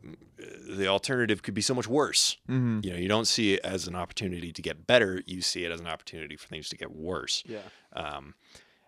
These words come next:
Speaker 1: and so I'm, like, kinda trepidatious about that. And I'm like, "I don't, I don't know." But I know at the time, whether I'm willing to admit it or not,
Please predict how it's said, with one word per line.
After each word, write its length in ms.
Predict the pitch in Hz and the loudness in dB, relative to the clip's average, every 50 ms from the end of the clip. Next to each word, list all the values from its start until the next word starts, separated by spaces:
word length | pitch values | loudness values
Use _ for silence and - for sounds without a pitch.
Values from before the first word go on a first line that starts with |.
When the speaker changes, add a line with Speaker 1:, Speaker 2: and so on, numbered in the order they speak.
| _ _ - | _ _ 0
Speaker 1:
and 140 | 98 95 90 | 0 2 4
so 200 | - 117 117 107 | 6 6 8 8
I'm, 180 | 104 104 107 | 6 6 6
like, 240 | 104 101 98 95 - | 6 4 4 4 2
kinda 460 | - - - - 117 117 117 113 107 | -2 -12 -10 -6 -4 0 0 0 0
trepidatious 1120 | - - - - - - - 110 107 - 98 92 95 98 98 95 - - 95 - - - 92 | 0 -2 -4 -4 -4 -2 -2 -2 -2 0 0 2 4 4 4 4 2 0 2 0 0 0 2
about 240 | 90 92 92 90 - | 2 2 2 4 4
that. 300 | 90 92 90 87 - - - | 6 6 6 6 4 0 -6
And 120 | 85 82 | -12 -10
I'm 80 | 80 85 | -8 -8
like, 140 | 85 87 87 | -8 -8 -8
"I 20 | |
don't, 640 | 101 120 127 123 120 117 117 110 101 98 107 71 76 | -8 -8 -8 -8 -8 -8 -6 -6 -6 -6 -8 -8 -10
I 280 | 90 113 113 101 92 92 | -8 -8 -6 -6 -6 -6
don't 100 | 92 85 90 | -8 -8 -6
know." 260 | 87 90 92 85 85 | -6 -4 -4 -4 -4
But 420 | 87 82 107 120 117 104 101 98 - | -6 0 4 6 6 6 6 4 0
I 140 | 107 101 101 | -2 -2 -2
know 480 | 98 98 104 101 95 92 92 92 90 69 | 0 0 0 0 0 0 0 0 0 0
at 120 | 73 - | -2 -4
the 80 | 90 82 | -6 -8
time, 360 | - - 82 80 78 80 80 | -6 -6 -6 -6 -4 -4 -4
whether 220 | 80 80 78 82 76 | -6 -6 -6 -6 -6
I'm 140 | 76 85 87 | -8 -8 -8
willing 220 | 85 85 87 87 | -8 -10 -10 -12
to 140 | - - 98 | -10 -8 -8
admit 180 | 85 92 90 85 | -8 -8 -8 -8
it 100 | 90 85 | -8 -8
or 120 | 82 82 | -8 -6
not, 340 | 95 117 143 135 117 110 - | -2 2 4 4 4 4 2